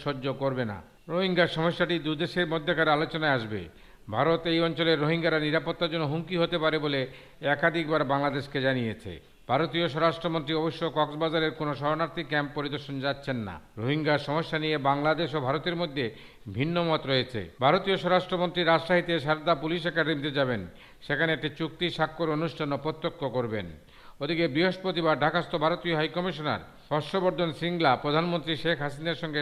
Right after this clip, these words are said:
সাক্ষাৎ করেন। এ সময় হাইকমিশনার ভারতীয় স্বরাষ্ট্রমন্ত্রী রাজনাথ সিংয়ের বাংলাদেশ সফর ও দুদেশের পুলিশ একাডেমির মধ্যে সহযোগিতা জোরদারের লক্ষ্যে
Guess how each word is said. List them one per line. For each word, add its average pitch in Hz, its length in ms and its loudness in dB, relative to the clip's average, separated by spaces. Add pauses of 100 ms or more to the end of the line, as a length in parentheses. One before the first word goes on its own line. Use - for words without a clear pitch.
সাক্ষাৎ 143 400 -4
করেন। 104 220 -4 (500)
এ 127 100 -4
সময় 151 260 0
হাইকমিশনার 151 640 0
ভারতীয় 151 320 0
স্বরাষ্ট্রমন্ত্রী 156 600 -2
রাজনাথ 139 440 0
সিংয়ের 156 320 -2 (460)
বাংলাদেশ 151 460 2 (100)
সফর 165 300 0 (360)
ও 151 60 -6
দুদেশের 156 500 -2
পুলিশ 156 340 -2
একাডেমির 160 520 0
মধ্যে 156 260 -2
সহযোগিতা 156 460 -2
জোরদারের 156 500 0
লক্ষ্যে 147 400 -4